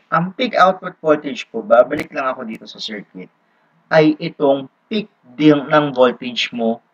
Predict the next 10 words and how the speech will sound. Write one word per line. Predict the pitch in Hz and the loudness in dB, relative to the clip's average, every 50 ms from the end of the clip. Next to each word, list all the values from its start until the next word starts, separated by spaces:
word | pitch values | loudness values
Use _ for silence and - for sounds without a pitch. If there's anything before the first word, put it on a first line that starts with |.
| _ _ - | _ _ -6
sa | - 123 123 - | -2 0 0 0
output | 120 123 117 113 - _ _ - 107 104 101 _ _ _ _ _ | 0 -2 -2 -4 -6 _ _ -14 -12 -12 -14 _ _ _ _ _
mo. | - 101 95 85 _ _ _ _ _ _ _ _ _ _ - | -16 -14 -14 -14 _ _ _ _ _ _ _ _ _ _ -2
Ang | - 143 185 165 - | 0 0 0 0 0
peak | - 247 233 233 - - | -4 -4 -4 -4 -4 0
output | - 190 196 196 190 _ - 185 - - | 4 4 4 4 0 _ -12 -12 -12 -8
voltage | - 139 139 139 139 - - 147 139 131 113 - | 0 4 4 4 4 2 -4 -10 -10 -8 -10 -10
mo | - 135 127 113 | -10 -8 -10 -10
po | - 104 104 101 95 - - - | -10 -8 -6 -4 -4 -4 -4 -6
ay | 113 107 104 104 107 113 120 131 139 | -6 -6 -6 -6 -8 -8 -10 -12 -14